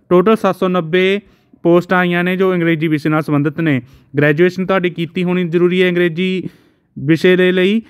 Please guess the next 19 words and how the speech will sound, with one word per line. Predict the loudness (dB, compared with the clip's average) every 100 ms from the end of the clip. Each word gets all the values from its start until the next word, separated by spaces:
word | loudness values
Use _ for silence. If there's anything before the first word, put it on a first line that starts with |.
| _ -2
ਤੁਹਾਡੀ, | -2 0 0
ਤੇ | 0 2 2 2 -2 _ -20 -20 _ _ _ _ _ _ _ _ _ _ _ _ _ -20 _ -4
ਤੁਹਾਡੀ | -2 0
ਬੀਐਡ | 0 0 0 0
ਕੀਤੀ | -2 -6 -4 -4
ਹੋਣੀ | -2 -2
ਵੀ | -2 -2 -4 _ _ -4
ਲਾਜ਼ਮੀ | 2 2 2 0 0
ਹੈ | 0
ਅਗਰ | 0
ਇਹ | -2
ਪੋਸਟ | -2 -4
ਦੇ | -4
ਲਈ | -4 -4
ਅਪਲਾਈ | -2 -2 -2
ਕਰਨ | -2 -2 -2
ਜਾ | 0 2
ਰਹੇ | 0
ਹੋ। | -2